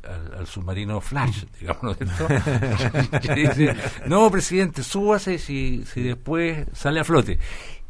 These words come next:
"¿Y si se chinga?", preguntó. <laughs> Y no se quiso subir, po. Y, me, y, y, y, y en buena hora, digamos, porque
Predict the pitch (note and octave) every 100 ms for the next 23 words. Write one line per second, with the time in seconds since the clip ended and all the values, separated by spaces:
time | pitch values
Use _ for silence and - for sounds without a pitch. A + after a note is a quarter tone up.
0 | - F#2+ G2 G#2+ G2+ F#2+ C#3 A#2 G2 F#2+
1 | G2 F#2+ G2+ - G#2 - F#3+ A3+ C#3+ D3
2 | A#3 C4 B3 D3 C#3+ C4 B3+ C#4 C4 -
3 | - - E2 D3+ A#3 F#3+ G3 G3 F3 D3
4 | C#3+ A#2+ A2 G2+ G#2 - A#2+ A2+ - A2
5 | G#2 B2 D3 A#3 B3+ D3+ G2+ F#2 F#2 F2
6 | G2 E2+